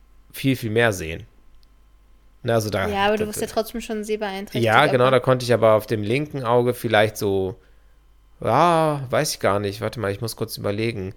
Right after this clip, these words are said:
Speaker 2: Zehn Prozent?
Speaker 1: Zehn Prozent sehen, genau, auf dem rechten so sechs oder fünf. Also wesentlich mehr, als, als ich jetzt sehe oder noch vor zehn Jahren ge-,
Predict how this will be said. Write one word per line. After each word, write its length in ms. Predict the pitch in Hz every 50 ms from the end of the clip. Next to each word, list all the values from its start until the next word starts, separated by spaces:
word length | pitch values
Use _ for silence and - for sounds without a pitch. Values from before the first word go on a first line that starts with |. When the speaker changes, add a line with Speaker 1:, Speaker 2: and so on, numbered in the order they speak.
| - -
Speaker 2:
Zehn 220 | - - 240 226 226
Prozent? 380 | - 233 226 - 247 262 311 320
Speaker 1:
Zehn 200 | - 139 - 160
Prozent 420 | - 170 165 - - 165 165 165
sehen, 200 | - 165 160 160
genau, 180 | - 139 131 127
auf 80 | 127
dem 160 | - 123 113 107
rechten 380 | - 135 135 - - 139 123
so 240 | 110 110 104 101 98
sechs 440 | 98 110 123 131 - - - - -
oder 220 | 110 110 107 104
fünf. 580 | - - - - 143 175 247 269 - - - - - - - - _ _ _ _ -
Also 280 | - 123 113 120 110 104
wesentlich 500 | 139 170 185 - - 143 127 - 123 -
mehr, 200 | 127 135 156 151
als, 300 | 131 113 - - - - - -
als 200 | 107 104 - -
ich 160 | 113 101 - -
jetzt 460 | - 101 104 123 - - - - -
sehe 240 | 98 101 101 104 98
oder 380 | 87 101 101 101 95 92 92 92
noch 160 | 95 101 -
vor 260 | - - 113 101 -
zehn 220 | - - 107 104
Jahren 280 | 104 107 117 117 107 95
ge-, 160 | 90 - -